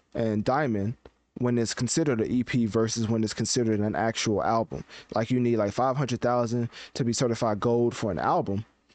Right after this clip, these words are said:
but then for an E P, you need, like, fifty thousand. So it's like, it's, like, a little different, right? And the reason is because E Ps are typically only eligible for gold certification if, um, they are shorter, well, because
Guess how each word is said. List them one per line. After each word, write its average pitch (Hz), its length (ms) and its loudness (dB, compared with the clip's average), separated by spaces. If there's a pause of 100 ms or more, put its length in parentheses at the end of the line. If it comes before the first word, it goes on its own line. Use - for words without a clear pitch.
(320)
but - 80 -10
then 127 160 0
for 113 160 0
an 104 80 -2
E 147 100 2
P, 123 440 0 (300)
you 123 120 0
need, 120 140 2
like, 98 160 0
fifty 123 240 -2
thousand. 78 400 -4
So 117 180 0
it's 131 80 0
like, 127 140 0
it's, 160 100 0
like, 170 140 0
a 160 40 0
little 131 200 2
different, 110 400 -6
right? 123 240 0 (400)
And 113 100 0
the 117 60 0
reason 127 500 0
is 123 140 0
because 113 260 -2
E 151 140 -2
Ps 139 340 2
are 120 80 2 (100)
typically 156 540 0
only 135 300 2
eligible 117 500 2
for 117 140 0
gold 120 340 2
certification 123 800 0 (720)
if, 143 540 0 (340)
um, 107 320 0
they 120 160 2
are 107 120 2
shorter, 113 600 0 (840)
well, 127 280 0
because 135 600 0